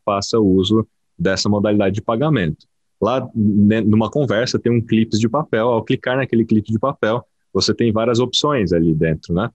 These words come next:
E uma das opções agora é pagamentos. E quando você clicar nesse pagamento, você vai poder transferir dinheiro aí para algum colega ou para algum contato.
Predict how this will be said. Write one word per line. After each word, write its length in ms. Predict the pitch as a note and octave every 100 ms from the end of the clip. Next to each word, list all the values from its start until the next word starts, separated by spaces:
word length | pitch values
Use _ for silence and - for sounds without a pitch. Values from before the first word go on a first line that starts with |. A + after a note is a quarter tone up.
| _
E 80 | A2
uma 120 | C#3+
das 140 | C#3 A#2+
opções 320 | - A#2 A#2+
agora 380 | B2 A2 C3 -
é 120 | A2
pagamentos. 640 | A2+ A#2+ D3+ B2+ G#2+ - - _ _ _
E 60 |
quando 160 | - B2+
você 200 | D#3 D3+
clicar 280 | C#3+ B2 C3
nesse 160 | B2+
pagamento, 520 | - C3+ D3 C3 C3+ C3
você 200 | B2+ C3
vai 80 |
poder 180 | B2 B2
transferir 800 | A#2+ C3 F#3 - C3+ A2+ B2+ D#3+ - _ _
dinheiro 440 | A2 D3+ G#2+ A2
aí 120 | G#2
para 180 | G#2+ A#2
algum 220 | A#2 A#2
colega 540 | A#2 D#3+ A#2+ A2 B2+ G2
ou 60 |
para 160 | D#2 G2+
algum 280 | F#2+ F#2 G2
contato. 600 | F#2+ D3 - D#2+ -